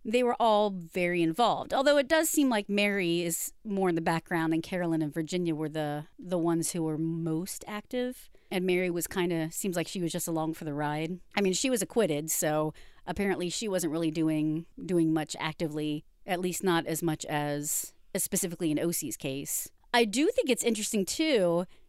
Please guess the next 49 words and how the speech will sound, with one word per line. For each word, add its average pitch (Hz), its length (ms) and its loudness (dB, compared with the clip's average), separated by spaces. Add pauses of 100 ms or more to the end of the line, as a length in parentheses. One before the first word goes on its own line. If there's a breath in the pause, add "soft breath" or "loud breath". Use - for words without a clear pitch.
that 190 760 2 (100)
they 247 580 0 (100)
all 233 380 4
wore 208 420 0
veils. 190 960 -4 (120)
And 226 140 -2
like 233 160 2
I 269 60 0
said, 220 180 0
some 269 220 0
of 262 60 0
them 247 160 0
had 214 180 -4
similar 196 580 -2
structures. 190 760 -4 (500 loud breath)
So 269 240 2
sometimes 226 760 0
people 285 320 -2
weren't 277 200 -2
sure 254 200 2
which 247 240 -2
one 233 120 0
they 214 80 0
were 175 120 -2
talking 269 480 -2
to. - 300 -10 (160)
And 233 180 4
they 262 80 0
made 254 200 4
a 240 60 2
point 320 300 0
in 233 80 -2
the 233 60 0
book 277 240 -2
to 254 80 -2
say, 196 460 2 (240 loud breath)
so - 260 0
when 254 240 2
they 285 180 2
were 247 400 0
talking 220 360 -2
to 202 80 -2
the 185 60 -4
judges 180 360 0
and 180 160 0
getting 180 240 0
everything 175 300 -2
figured 170 300 -2
out, 185 300 2